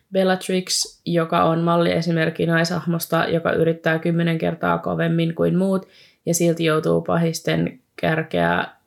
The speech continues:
huonommaksi. Ja Carrowin sisko,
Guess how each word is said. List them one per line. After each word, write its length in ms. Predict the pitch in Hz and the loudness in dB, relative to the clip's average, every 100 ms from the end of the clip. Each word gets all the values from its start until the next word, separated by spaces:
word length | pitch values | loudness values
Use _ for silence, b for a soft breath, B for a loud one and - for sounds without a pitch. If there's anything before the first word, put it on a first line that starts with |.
| _ _ - | _ _ -6
huonommaksi. 960 | 170 156 156 160 160 165 - 170 170 - B B B B B B B B B _ - | 0 2 2 0 -2 -2 0 2 0 -2 B B B B B B B B B _ -2
Ja 360 | 185 170 95 - _ _ - | 2 2 0 -10 _ _ -6
Carrowin 880 | 185 180 170 165 165 165 165 175 - _ - | 0 2 2 2 2 0 -2 -6 -14 _ -6
sisko, 580 | - 170 170 - 160 | -2 2 0 0 0